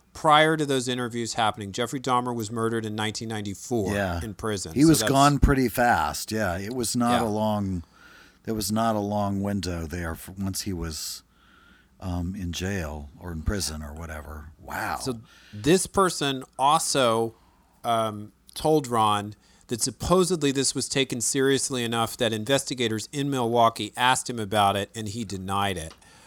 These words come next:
Speaker 1: Um, and this is, uh, Ron goes on to explain some of this and more, and I'm just gonna read his
Speaker 2: Jeffrey
Speaker 1: words.
Speaker 2: denied it.
Speaker 1: Jeffrey denied it. Yeah.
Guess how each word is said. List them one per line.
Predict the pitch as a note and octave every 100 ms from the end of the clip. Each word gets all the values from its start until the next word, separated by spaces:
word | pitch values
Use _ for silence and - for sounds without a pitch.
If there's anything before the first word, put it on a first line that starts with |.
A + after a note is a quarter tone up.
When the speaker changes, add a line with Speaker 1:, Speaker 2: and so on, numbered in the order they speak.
| - - _ -
Speaker 1:
Um, | B2+ B2 A#2 A2+ A#2+ _ _ _ _ _ _ _ _ _ _ -
and | C#3+ C#3+
this | D#3
is, | D3+ A#2+ C#3
uh, | C3 - D3+
Ron | D3 D3 C#3+
goes | B2 C3 B2
on | B2
to | A2+
explain | A#2+ - B2 A2+
some | B2 A2+
of |
this | G#2 -
and | A2
more, | A2
and | G#2
I'm | G#2+
just | G#2+
gonna | A#2
read | D#3+
his | F#3+
Speaker 2:
Jeffrey | - C#3
Speaker 1:
words. | A2
Speaker 2:
denied | G#2+ G2+ F2+ D#2
it. | - - F2 F#2 - - -
Speaker 1:
Jeffrey | - C3+ - B2
denied | A2 G#2+ F#2+ E2
it. | D#2 _
Yeah. | G#2 G2 E2+